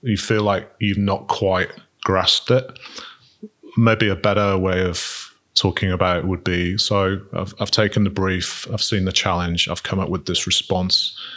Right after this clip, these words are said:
Um, I have three routes. There's this, there's this, there's this." And then there's just this mad idea I had at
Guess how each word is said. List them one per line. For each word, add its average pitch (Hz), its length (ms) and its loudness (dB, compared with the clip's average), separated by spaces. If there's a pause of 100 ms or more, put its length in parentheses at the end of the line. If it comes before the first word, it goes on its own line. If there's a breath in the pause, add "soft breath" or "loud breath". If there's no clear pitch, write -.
(160 loud breath)
Um, 92 400 0
I 98 80 2
have - 140 0
three 101 240 0
routes. - 760 -2
There's 92 180 0
this, 95 240 0
there's - 220 -4
this, 90 220 -2
there's - 180 -6
this." - 400 0 (840 loud breath)
And 120 200 6
then 139 180 6
there's 120 160 2
just - 200 0
this - 160 2
mad 113 220 6
idea 101 420 4
I 143 360 2
had 151 160 0 (440 loud breath)
at 98 440 2